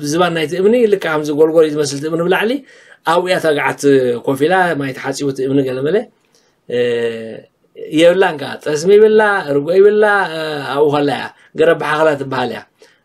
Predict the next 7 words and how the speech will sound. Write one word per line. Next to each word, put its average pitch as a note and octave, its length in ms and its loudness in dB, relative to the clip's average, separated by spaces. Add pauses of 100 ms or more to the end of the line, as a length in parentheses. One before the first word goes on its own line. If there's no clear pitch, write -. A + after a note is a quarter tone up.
እታ D3 160 -2 (340)
ገዓት D3 280 -4
ምስ E3 140 -6
ተጋዓተሲ F3+ 440 0 (600)
ከምዚ D#3 320 0 (220)
ዓይኒ D3+ 280 2
ይግበራ D3+ 360 0